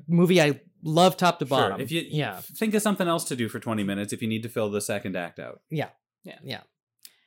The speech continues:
Speaker 1: Anyway, that's my, that's my only complaint. So, writer's notes for this movie.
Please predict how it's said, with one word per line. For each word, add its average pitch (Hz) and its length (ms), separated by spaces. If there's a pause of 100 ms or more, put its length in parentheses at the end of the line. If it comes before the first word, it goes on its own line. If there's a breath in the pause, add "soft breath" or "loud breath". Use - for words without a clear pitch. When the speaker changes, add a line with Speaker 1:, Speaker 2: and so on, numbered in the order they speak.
(420 soft breath)
Speaker 1:
Anyway, 131 240 (100)
that's 143 200
my, 170 220
that's 156 180
my 151 60
only 135 100
complaint. - 220
So, 147 400 (280 soft breath)
writer's 196 300
notes 190 160
for 170 120
this 160 180
movie. 196 480